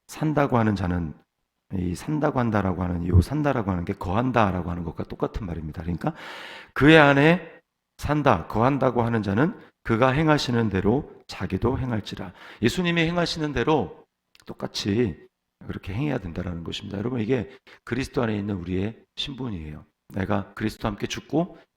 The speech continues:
그리스도와 함께 살았다라고 하는 것은 이제 예수님과 똑같은 모습으로 우리가 살아간다라는 것을 말하는 겁니다. 자, 그래서 칠 절에 "사랑하는 자들아, 내가 새 계명을 너에게 쓰는 것이 아니라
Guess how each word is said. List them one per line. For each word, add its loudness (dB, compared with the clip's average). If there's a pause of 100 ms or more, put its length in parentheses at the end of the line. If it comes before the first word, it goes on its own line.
그리스도와 -6
함께 -10
살았다라고 -6
하는 -4
것은 -4 (520)
이제 -2 (240)
예수님과 -4
똑같은 -8
모습으로 -6
우리가 -6
살아간다라는 -6
것을 -4 (160)
말하는 -4
겁니다. -10 (2000)
자, -8 (800)
그래서 0
칠 6
절에 8
"사랑하는 6
자들아, 6
내가 4
새 2
계명을 6
너에게 4
쓰는 0
것이 2
아니라 2